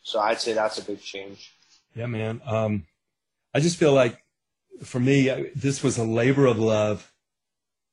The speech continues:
Speaker 2: you know, uh, kind of a fulfillment of a dream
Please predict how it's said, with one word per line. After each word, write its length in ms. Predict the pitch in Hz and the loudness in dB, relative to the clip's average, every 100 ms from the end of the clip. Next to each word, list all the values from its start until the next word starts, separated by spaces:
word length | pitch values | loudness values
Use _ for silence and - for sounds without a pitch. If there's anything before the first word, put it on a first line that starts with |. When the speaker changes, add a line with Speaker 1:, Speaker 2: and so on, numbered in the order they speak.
| _ - | _ -8
Speaker 2:
you 120 | 117 | -4
know, 400 | 104 104 - - - | -4 -6 -8 -16 -6
uh, 160 | 117 104 - - - | -6 -6 -12 -16 -6
kind 160 | 120 | -4
of 120 | 101 | -2
a 80 | 120 | -2
fulfillment 600 | - - - 147 135 131 | -4 -8 -4 2 4 4
of 140 | 113 101 | 2 -2
a 20 | |
dream 580 | 92 104 113 120 127 | 0 2 2 0 -2